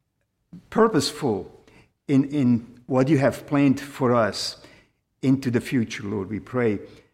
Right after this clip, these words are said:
that you will be present with those who cannot be here, Lord, for whatever reasons. Pray for those who, uh, are in nursing homes, Lord, for those who, uh, are bedridden, Lord, for whatever reason, Lord.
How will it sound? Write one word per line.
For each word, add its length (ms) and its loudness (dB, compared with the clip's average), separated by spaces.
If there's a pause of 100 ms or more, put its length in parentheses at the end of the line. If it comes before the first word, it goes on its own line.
(180)
that 140 -2
you 80 2
will 80 0
be 100 4
present 480 2
with 100 2
those 300 2
who 80 2
cannot 420 0
be 140 0
here, 260 -4
Lord, 220 -6
for 180 -12
whatever 360 -2
reasons. 560 -2 (400)
Pray 180 2
for 140 -2
those 360 0
who, 240 -4 (460)
uh, 280 -6
are 160 -2
in 180 2
nursing 380 2
homes, 360 -2
Lord, 160 -2
for 160 -8
those 340 2
who, 200 -4 (500)
uh, 240 -10
are 380 -8 (880)
bedridden, 1000 0
Lord, 240 -4
for 300 -6 (720)
whatever 360 2
reason, 460 2
Lord. 280 -2